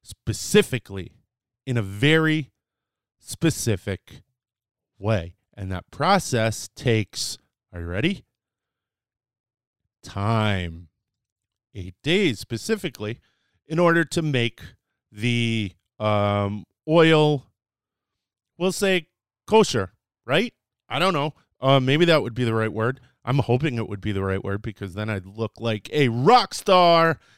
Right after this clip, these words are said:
Um, so I really love Hanukkah. Can you tell by how excited I am telling this story? So I just, it's a big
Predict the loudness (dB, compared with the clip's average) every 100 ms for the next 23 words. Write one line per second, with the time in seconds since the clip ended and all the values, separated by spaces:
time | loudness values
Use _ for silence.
0 | _ _ 2 6 6 6 6 2 -4 _
1 | _ _ _ _ -12 -4 0 0 0 0
2 | 2 4 4 2 2 0 0 -6 -8 -8
3 | -12 -14 -8 -4 -4 -2 0 2 0 -8
4 | -8 -4 -2 -4 -4 -4 -2 -4 -4 -2
5 | -2 -4 -6 -6 -6 -8 -10 -6 -6 -8
6 | _ _ _ -14 2 4 6 2 _ _
7 | _ 2 2 0 0 0 0 -2 0 0
8 | 0 -2 -2 0 0 -2 -8